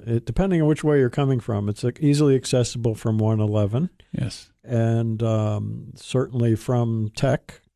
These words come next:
Speaker 1: uh, just straight out Tenth Street for, uh, uh, just a couple of miles.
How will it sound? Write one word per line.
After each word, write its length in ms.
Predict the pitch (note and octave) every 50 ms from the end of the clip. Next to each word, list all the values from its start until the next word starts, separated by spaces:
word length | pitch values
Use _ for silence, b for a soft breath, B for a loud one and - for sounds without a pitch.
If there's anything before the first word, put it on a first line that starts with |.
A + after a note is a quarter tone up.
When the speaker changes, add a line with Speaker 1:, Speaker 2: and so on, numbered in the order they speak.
| -
Speaker 1:
uh, 420 | - G#2+ G#2 G2+ G#2 G#2+ A2 A#2 A2+ G#2+
just 240 | A2 A#2+ A#2 - -
straight 340 | - - - A#2 A2+ A2+ A2+
out 240 | A2 G#2+ A2+ - -
Tenth 280 | - B2 A#2+ B2 C3+
Street 400 | - - - B2+ A#2 B2+ - -
for, 520 | - - - A2+ G#2+ A2 G#2+ G#2 G#2 G#2 G#2+
uh, 80 | G2+ G2 _ _ _ _ _ _ _ _ _ _ _ _ _ _ _ -
uh, 160 | G#2+ G2 G2+
just 240 | G#2 B2+ A2+ - -
a 60 | -
couple 260 | - C3+ B2 - A2
of 60 | G2+ G2
miles. 500 | G#2+ A#2+ B2+ A2+ G#2 A#2 A#2 - -